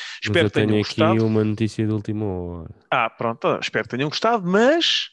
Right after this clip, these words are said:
Speaker 1: mas
Speaker 2: Yeah.
Speaker 1: ainda vão gostar mais, porque há
Speaker 2: Não,
Speaker 1: uma notícia de última
Speaker 2: hoje,
Speaker 1: hora.
Speaker 2: hoje foi o evento, para quem gosta de Monster Hunter, hoje foi o evento do Monster Hunter, ahm, para a Switch, que sai dia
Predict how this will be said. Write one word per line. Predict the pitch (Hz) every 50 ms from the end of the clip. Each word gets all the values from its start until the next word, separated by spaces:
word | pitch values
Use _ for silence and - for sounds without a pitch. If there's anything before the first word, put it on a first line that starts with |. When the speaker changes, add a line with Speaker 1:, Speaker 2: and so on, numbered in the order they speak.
| _ -
Speaker 1:
mas | - 127 143 143
Speaker 2:
Yeah. | 123 - -
Speaker 1:
ainda | 127 113 110
vão | 110 113
gostar | - - - 120
mais, | 120 131 147 143
porque | - - - - 123
há | 117
Speaker 2:
Não, | 107 101
Speaker 1:
uma | 95
notícia | 107 104 - 95 -
de | -
última | 127 135 135
Speaker 2:
hoje, | 131 - - - -
Speaker 1:
hora. | - 127
Speaker 2:
hoje | 131 120 -
foi | - - 131 127
o |
evento, | 127 123 113 117 123 123 120 113 - - 117 110 110 107 101 101 107 120 _ -
para | - 107
quem | - - 110 107
gosta | 107 107 101 - - -
de | 98 - -
Monster | 104 104 - - 104 98 98
Hunter, | 107 104 101 - - 98
hoje | 101 101 98 -
foi | - - 101 101 98
o | 98
evento | 98 95 104 101 98 95 - - - _
do | - 101 98 98 98 95 95 98
Monster | 98 101 104 98 - - 95 95
Hunter, | 101 98 90 - 98 95 95 92 92 - -
ahm, | 95 95 95 95 95 92 92 92 92 92 95 95 98 95 98 101 104 104 101 _ _ _ - - _ _ -
para | - 107 107 101
a |
Switch, | 101 - - 110 113 - - -
que | - -
sai | - 107 98 92
dia | 98 98 98 95 95 92 92